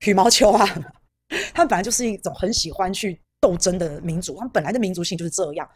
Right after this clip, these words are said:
可是你只要能够把他们打趴，打到他怕，那就老实了。美国这么高调的通知全世界，“我要军演啦，我要军演啦”，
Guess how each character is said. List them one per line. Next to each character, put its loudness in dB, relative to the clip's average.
可 2
是 2
你 2
只 0
要 4
能 -2
够 0
把 -4
他 -4
们 -4
打 -4
趴， 0
打 4
到 4
他 2
怕， 4
那 -4
就 6
老 6
实 0
了。 2
美 4
国 4
这 2
么 2
高 6
调 6
的 2
通 -4
知 -4
全 -4
世 0
界 0
，“我 6
要 6
军 2
演 4
啦， 2
我 4
要 4
军 0
演 4
啦”， 4